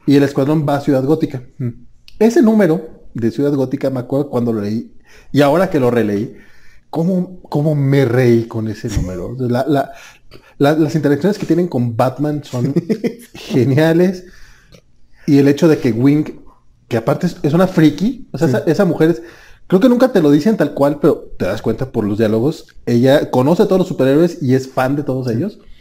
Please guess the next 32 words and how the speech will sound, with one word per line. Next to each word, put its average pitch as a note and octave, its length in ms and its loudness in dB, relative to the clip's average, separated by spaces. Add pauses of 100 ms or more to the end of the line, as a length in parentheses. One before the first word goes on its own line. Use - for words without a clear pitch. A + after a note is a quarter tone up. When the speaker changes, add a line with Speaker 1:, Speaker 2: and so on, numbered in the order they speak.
(640)
Speaker 1:
Este, B2+ 440 0
<laughs> - 120 -8
¿cómo - 140 -4
la F#3+ 120 2
termina D3 280 2
robando? C#3 460 0
Speaker 2:
El D#3 140 2
Speaker 1:
El G#3 100 4
Batimóvil. D3+ 800 2
Speaker 2:
Batimóvil. - 440 -2 (240)
Speaker 1:
Está - 220 -2
bien, D#3 400 2
perro. D3+ 1000 2 (1300)
Speaker 2:
Sí, F3+ 140 8
pero E3 140 6
no, F3 160 6
esa, F#3 420 2
y, D#3+ 340 -2
y E3 480 2
sobre E3+ 220 4
todo A3 140 2
porque, - 460 -2
como D#3 200 4
dices, D#3+ 360 0 (340)
te D3+ 120 0
caen G#3+ 300 4
mal G#3 240 4
los A3 120 0
superhéroes D3 640 -2
en C#3+ 100 -2
esta B2+ 220 -6
historia, D#3 480 -4